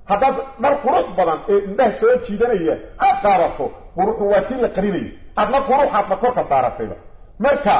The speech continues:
waa inaysan quruxdooda muujin oo dhar qurux badan qaadan.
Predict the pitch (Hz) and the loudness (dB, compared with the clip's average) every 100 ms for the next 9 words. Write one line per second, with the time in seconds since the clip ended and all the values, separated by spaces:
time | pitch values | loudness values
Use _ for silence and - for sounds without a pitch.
0 | - - - 208 220 262 220 202 180 - | 0 -8 0 2 2 2 2 0 -4 -4
1 | - 190 175 170 165 143 214 190 160 - | -4 -4 -2 -2 -4 -4 -2 0 0 -2
2 | 180 - 147 143 117 107 101 | -4 -2 -2 0 -2 -4 -6